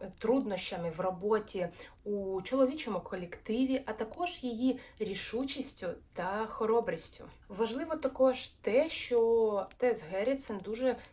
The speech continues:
тісно так вплітає медичні нюанси в історію, що додає додатковий шар реалістичності. Загалом усі книги цього циклу вміло тримають читача у напрузі, досліджуючи різноманітні теми, такі як психологічні травми,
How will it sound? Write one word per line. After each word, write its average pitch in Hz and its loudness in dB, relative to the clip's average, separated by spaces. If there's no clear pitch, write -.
тісно 214 -6
так 175 -6
вплітає 180 -4
медичні 175 -4
нюанси 170 -2
в 175 -6
історію, 269 0
що - -8
додає 190 0
додатковий 220 2
шар 185 -4
реалістичності. - -6
Загалом 294 2
усі 269 2
книги 185 2
цього 190 -4
циклу 254 0
вміло 202 0
тримають 190 -2
читача 196 -6
у 196 -8
напрузі, 214 0
досліджуючи 202 -6
різноманітні 190 -4
теми, 208 0
такі 190 -8
як 180 -6
психологічні 254 -4
травми, 165 0